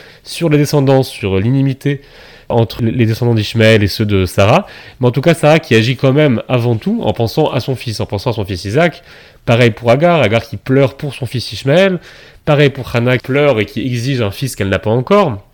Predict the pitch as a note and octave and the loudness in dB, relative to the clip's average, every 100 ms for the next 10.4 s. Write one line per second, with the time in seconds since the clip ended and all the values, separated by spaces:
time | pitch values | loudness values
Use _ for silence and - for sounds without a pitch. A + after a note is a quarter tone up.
0 | - G#2+ G2+ G#2 A#2+ - G2 G2+ - E3+ | -6 -4 -2 -2 -2 -2 -2 -2 2 2
1 | E3 - - - - - - C#3 B2+ G#2+ | 2 -4 -20 -20 -20 -16 -2 0 0 0
2 | B2 C3 D3+ B2 - - - D#3+ E3 D3 | 2 4 4 2 -2 -6 -8 -4 -2 -2
3 | A#2+ B2 A#2+ A#2 D3+ D#3+ - - C#3+ - | -2 0 2 4 4 2 -2 -10 -8 -4
4 | A2+ G#2 C3 G#2+ G#2 G2+ G2 D#3+ G#3 - | -2 -2 -2 -2 -2 -2 -2 -2 -2 -6
5 | - - A2+ - A3+ G3+ G2 D3 A2+ G#2 | -20 -12 -8 -6 0 0 2 0 2 2
6 | A2 C#3 A#2+ A2 A2 G2+ G#2 B2+ D3 D#3 | 4 4 2 0 2 2 2 0 2 2
7 | D3 - - - - A2 G2+ D#3+ C#3+ A2 | 0 -12 -20 -20 -12 -8 -4 0 2 2
8 | A#2+ D#3 D3 A#2 - B2 F#2+ A2+ D3+ - | 0 2 2 0 0 2 2 2 0 -2
9 | E3+ C#3 D#2+ - G2 G2+ G#2+ G2+ F#2 G2 | -4 -4 -4 -4 -4 0 2 2 0 -2
10 | G2 G#2+ F3+ | -2 -2 -4